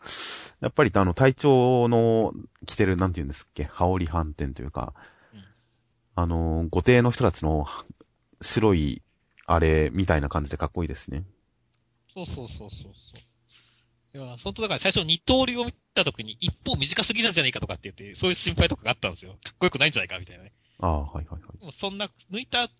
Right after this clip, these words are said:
Speaker 2: 感じを見てもそんな格好、そんな感じないんで、あ、さすがだなと思いましたね。
Speaker 1: いや、まあ、バランスは全然僕これでいいと前々からちゃんと思っていましたよ。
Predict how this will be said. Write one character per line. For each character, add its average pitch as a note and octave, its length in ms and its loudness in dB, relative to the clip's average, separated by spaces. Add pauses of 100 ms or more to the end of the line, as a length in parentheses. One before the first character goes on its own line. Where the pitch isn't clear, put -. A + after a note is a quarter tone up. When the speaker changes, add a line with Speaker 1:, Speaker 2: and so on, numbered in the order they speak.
Speaker 2:
感 G3+ 180 -2
じ F#3+ 80 -10
を F#3 100 -6
見 F#3+ 100 -8
て D#3+ 80 -10
も G#2 120 -10
そ - 140 -4
ん C#3 80 -6
な C3+ 80 -4
格 - 240 -10
好、 C#3+ 300 2
そ - 140 -4
ん D#3 40 -2
な D3 80 0
感 D#3 160 0
じ B2+ 100 -12
な D3 120 4
い C3 80 2
ん G2 120 -16
で、 F#2 260 -18
あ、 D#3+ 220 -2 (380)
さ - 120 -14
す - 100 -8
が D#3 80 0
だ C#3+ 100 -2
な D3 100 0
と - 80 -8
思 F2+ 100 -12
い F2 40 -16
ま F2+ 60 -14
し - 80 -16
た - 60 -20
ね。 - 200 -20
Speaker 1:
い - 40 -2
や、 D3+ 40 4
ま C#3+ 80 4
あ、 A2 40 2
バ G#2 120 6
ラ B2 100 6
ン A#2+ 60 2
ス - 100 -2
は A2+ 80 6
全 G#2 160 2
然 G2+ 140 0
僕 F#2 120 -2
こ - 120 -2
れ F2 60 -2
で G2 80 2
い F2 40 2
い D#2 40 -4
と A#1+ 220 -4
前 E2+ 160 4
々 D#2+ 140 4
か D2+ 100 0
ら C#2 160 4
ち - 80 -4
ゃ E2+ 40 0
ん D2+ 40 0
と D2 80 -2
思 D2+ 100 0
っ D2+ 40 -6
て - 120 -14
い - 20 -12
ま D#2+ 80 -8
し - 80 -14
た - 80 -12
よ。 F2 80 -12